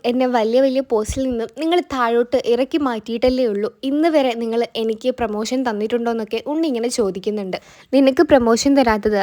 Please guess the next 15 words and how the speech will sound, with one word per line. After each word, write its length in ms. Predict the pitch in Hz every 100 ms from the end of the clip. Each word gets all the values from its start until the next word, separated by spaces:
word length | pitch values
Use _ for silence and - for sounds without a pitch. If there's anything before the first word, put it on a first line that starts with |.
| -
നിന്റെ 220 | 254 285 294
കഴിവുകേട് 600 | 262 262 269 277 285 294
കൊണ്ട് 260 | 269 254
തന്നെയാണ് 380 | 254 220 220 220
ഉണ്ണി" 220 | 208 196 -
എന്നൊക്കെ 260 | 214 214 233
ഇങ്ങനെ 300 | 220 202 202 -
ഉണ്ണിയെ 300 | 240 247 254
തള-, 260 | 226 196 - 190 208
താഴ്ത്തി 540 | 208 202 208 208 - 247
സംസാരിക്കുന്നുണ്ട് 840 | - 214 208 185 185 214 214 185 196 208
നമ്മുടെ 240 | 208 208
കണ്ണനാണെങ്കിൽ. 600 | 208 196 202 196 190 196 220 - - - 359
അപ്പോൾ 180 | 415
നമ്മുടെ 280 | 381 339 320